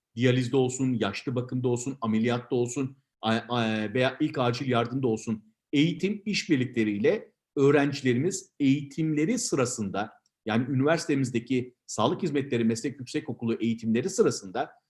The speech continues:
e, eğitim işbirliklerine sahip oldukları, e, sahip olduğumuz, protokoller yaptığımız iş yerlerinde de staj yapma olanaklarına,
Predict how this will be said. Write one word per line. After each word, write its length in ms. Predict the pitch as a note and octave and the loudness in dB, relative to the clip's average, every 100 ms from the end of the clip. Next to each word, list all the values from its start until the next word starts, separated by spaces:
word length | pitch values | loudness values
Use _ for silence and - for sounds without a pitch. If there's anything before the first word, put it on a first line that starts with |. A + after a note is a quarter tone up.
| _ _ - | _ _ -2
e, 120 | A2 | 4
eğitim 560 | A2+ - C#3+ D#3 C#3+ - | 4 4 4 4 0 -4
işbirliklerine 1160 | A#2+ - C3+ B2+ B2+ A#2 A2+ A#2 - A2+ A#2+ | -8 0 0 0 0 2 2 0 -2 0 0
sahip 400 | A2+ - A#2+ F3+ G3 - | -2 -2 0 0 -2 -2
oldukları, 800 | C3 A#2+ A#2+ - A#2 G#2+ G#2+ _ _ _ G#2+ | 0 0 -4 -2 0 0 -2 _ _ _ -4
e, 440 | A2+ A2 A2 G#2+ B2 | -2 0 -2 -2 -2
sahip 340 | A#2+ C#3 D#3 D#3 | 2 2 4 2
olduğumuz, 520 | C3 A#2 G#2+ G#2 - _ | 0 0 -2 -4 -12 _
protokoller 540 | B2+ B2+ C#3+ C3 D3 | -4 -4 0 2 2
yaptığımız 640 | C#3 C3 C3 A#2+ A2 G#2 - _ _ - | 0 -2 -2 0 0 -2 -12 _ _ -2
iş 200 | G3+ D#3+ | 4 4
yerlerinde 540 | B2 A2+ G#2+ G#2 G#2 | 4 2 0 -2 2
de 300 | D#3+ G3 - _ _ | 2 2 -8 _ _
staj 400 | - - F3+ C3+ | -6 4 4 4
yapma 300 | A#2 - A2 | 0 0 -2
olanaklarına, 840 | A2+ G2+ G2+ F#2+ G2+ G2 C3+ F3+ | 0 0 -2 -4 -4 0 0 -2